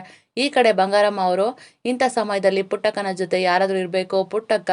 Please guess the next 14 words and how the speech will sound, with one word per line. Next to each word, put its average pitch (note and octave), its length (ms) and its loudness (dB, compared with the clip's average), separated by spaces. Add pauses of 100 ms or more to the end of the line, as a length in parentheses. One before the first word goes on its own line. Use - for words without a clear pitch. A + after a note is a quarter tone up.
ಗೋಪಾಲನ್ G3 480 0
ಜೊತೆ F#3+ 200 -2
ಮಾತಾಡಲ್ಲ, F3+ 580 -2 (440)
ಸುಮಾ B3+ 280 2
ಇನ್ನು A3 160 0
ಚಿಕ್ಕವಳು, F#3+ 540 2
ಈ G#3 180 -4
ಸಮಯದಲ್ಲಿ G3 520 -2
ಪುಟ್ಟಕ್ಕನ G3+ 480 -4
ಜೊತೆ F#3 280 -6
ನೀನಿರೋದು F#3+ 540 -4
ಸರಿ" G3 340 -2
ಅಂತ F#3+ 180 -4
ಹೇಳ್ತಾರೆ. F#3+ 460 2